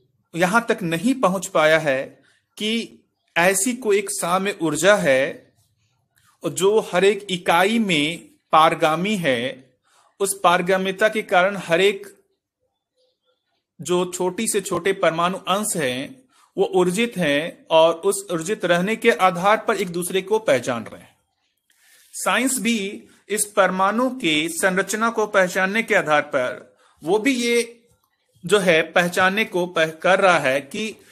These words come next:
ये इलेक्ट्रॉन, प्रोटॉन और न्यूट्रॉन जो है ये कैसे एक दूसरे को पहचानते हैं।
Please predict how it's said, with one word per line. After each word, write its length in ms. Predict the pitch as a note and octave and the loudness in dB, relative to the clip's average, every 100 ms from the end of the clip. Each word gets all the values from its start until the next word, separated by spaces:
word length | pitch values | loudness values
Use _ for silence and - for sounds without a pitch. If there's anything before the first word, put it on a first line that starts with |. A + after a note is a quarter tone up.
| _ - | _ -8
ये 80 | G#3 | -8
इलेक्ट्रॉन, 560 | - F#3+ F#3+ G3 A#3+ A#3 | -2 0 0 -2 -4 -2
प्रोटॉन 360 | F#3+ F#3+ A3+ | -2 0 0
और 100 | A3+ | 0
न्यूट्रॉन 460 | F3+ E3 F3+ G#3 A3 | -2 -4 0 -2 0
जो 120 | A3 | -2
है 480 | D#3 B2+ D3 - - | 2 0 0 -8 -14
ये 80 | G3 | -12
कैसे 480 | - F3+ F3+ B3 A3+ | 0 0 2 -2 -2
एक 160 | F#3+ D3+ | -2 -2
दूसरे 280 | D#3 F3+ G3 | -4 -2 -4
को 140 | G#3+ | -4
पहचानते 600 | - B2+ - A#2 A#2+ B2+ | -2 -2 -2 -6 -6 -10
हैं। 240 | - _ | -14 _